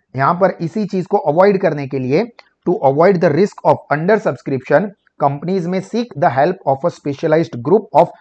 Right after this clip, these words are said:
risk redeemers called underwriters। कंपनी क्या करती है?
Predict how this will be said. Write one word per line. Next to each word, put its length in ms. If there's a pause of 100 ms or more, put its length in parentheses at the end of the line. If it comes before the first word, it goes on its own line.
(220)
risk 440
redeemers 400 (600)
called 280 (340)
underwriters। 1160
कंपनी 380
क्या 160
करती 340
है? 240